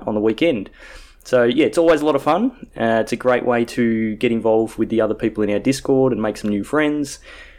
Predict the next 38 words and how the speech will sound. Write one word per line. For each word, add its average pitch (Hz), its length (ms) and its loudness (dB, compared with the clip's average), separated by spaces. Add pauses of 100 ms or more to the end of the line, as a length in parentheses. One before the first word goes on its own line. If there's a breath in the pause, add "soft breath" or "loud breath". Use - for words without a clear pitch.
(100 loud breath)
There's - 140 -10
heaps 120 240 -4
of 113 80 -4
invitational 147 580 0
points 151 280 -2
up 139 120 -2
for - 80 -8
grabs. 139 720 -2
There'll 107 160 -4
be 107 480 -2
prizes 131 580 0
sort 127 140 0
of 120 80 -2
given 117 160 -2
out 113 140 -2
during 120 240 0
the 107 60 0
week 135 360 0
when 123 120 0
matches 123 280 -2
are - 20 -12
getting 123 200 0
played, 123 440 0
things 120 200 -2
like 117 160 -2
that 120 120 0
as 113 140 -6
well. 117 400 0 (500 loud breath)
And, 107 240 -2
yeah, 117 80 2
it's - 180 -4
just, - 280 -6
it's 117 180 -8
great 104 240 -4
fun. 104 280 -4
And, 98 280 -6
of - 180 -4
course, - 540 -2